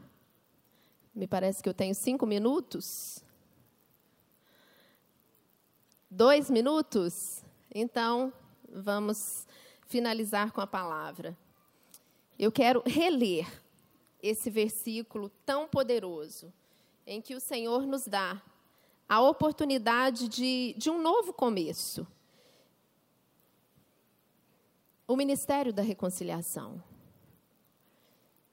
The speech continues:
Nós podemos recomeçar todos os dias e não desistir do nosso propósito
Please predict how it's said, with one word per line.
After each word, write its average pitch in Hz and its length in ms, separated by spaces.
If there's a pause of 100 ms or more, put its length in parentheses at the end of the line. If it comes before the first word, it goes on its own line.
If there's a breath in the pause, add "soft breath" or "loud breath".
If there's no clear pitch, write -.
(260)
Nós 233 260
podemos 196 920
recomeçar 190 840
todos 220 480
os 170 100
dias 185 720 (1400 soft breath)
e 233 80
não 262 320
desistir 247 560
do 202 120
nosso 214 340
propósito 175 840